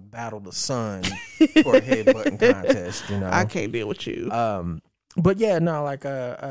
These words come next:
Speaker 1: um, I, you know, I had hair. I, I've, I've always had hair. Um,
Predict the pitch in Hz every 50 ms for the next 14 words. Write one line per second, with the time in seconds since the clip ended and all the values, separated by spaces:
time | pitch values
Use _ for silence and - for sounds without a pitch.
0 | 131 123 117 110 107 104 101 107 113 _ _ _ _ _ _ _ _ _ _ _
1 | _ _ _ _ - 190 208 220 240 226 208 208 202 190 208 214 214 202 208 202
2 | - 143 123 - 85 - - 139 143 127 104 127 135 135 - 131 139 143 151 160
3 | 165 165 160 160 156 - 165 156 156 156 135 113 147 147 151 139 123 107 107 -
4 | - - 110 113 110 107 101 98 95 101 95 104